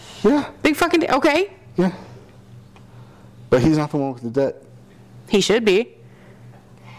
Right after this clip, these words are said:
Speaker 2: If you want it to be even Stevens, it still has to be even Stevens.
Speaker 1: It is even Stevens.
Speaker 2: Not if he doesn't have a body count debt.
Speaker 1: He doesn't have
Speaker 2: Mm.
Speaker 1: body count debt.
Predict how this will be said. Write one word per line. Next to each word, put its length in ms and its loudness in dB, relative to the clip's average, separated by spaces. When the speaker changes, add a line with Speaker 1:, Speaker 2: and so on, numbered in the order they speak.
Speaker 2:
If 120 2
you 120 2
want 140 2
it 60 -2
to 60 0
be 120 0
even 200 -2
Stevens, 340 0
it 80 -2
still 200 0
has 180 0
to 60 -10
be 140 -2
even 160 -2
Stevens. 440 -4
Speaker 1:
It 80 0
is 180 0
even 160 -2
Stevens. 580 -14
Speaker 2:
Not 260 2
if 80 -2
he 80 -2
doesn't 180 -2
have 140 -2
a 100 -2
body 420 0
count 280 -2
debt. 260 -4
Speaker 1:
He 260 0
doesn't 220 2
have 140 -2
Speaker 2:
Mm. 40 -6
Speaker 1:
body 160 -4
count 220 -6
debt. 180 -2